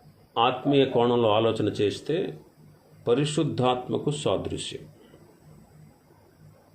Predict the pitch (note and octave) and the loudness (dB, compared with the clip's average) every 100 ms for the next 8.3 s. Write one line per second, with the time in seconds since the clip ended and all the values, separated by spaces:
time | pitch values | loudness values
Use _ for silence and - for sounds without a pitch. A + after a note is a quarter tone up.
0 | - - _ - _ - - - - - | -20 -20 _ -20 _ -20 -20 -20 -10 -2
1 | D#3 D#3+ F#3 F#3+ C#3+ - D#3 D#3 D3+ C#3 | 0 2 4 6 6 4 4 6 6 6
2 | B2 B2 B2 B2 - - - - - - | 6 6 4 4 0 -10 -18 -8 -8 -6
3 | A2+ A2+ A#2+ - C#3+ C#3+ B2+ B2 - - | -2 -2 0 0 4 4 4 4 0 -4
4 | - A2 G#2+ C3 A#2+ A#2+ A2+ G#2 A2 G#2 | -2 0 2 2 2 0 0 0 0 0
5 | G2+ - - - - _ _ _ _ _ | -2 -4 -14 -20 -20 _ _ _ _ _
6 | - A2+ A#2+ G#2+ A2+ G#2 - A#2+ C3+ G#2+ | -4 0 2 2 2 0 2 4 4 2
7 | F#2+ - A2+ A2+ G#2+ G#2 B2+ B2 G#2 B2+ | 0 -2 0 2 2 2 2 2 2 0
8 | B2 F#2+ - | 0 -2 -4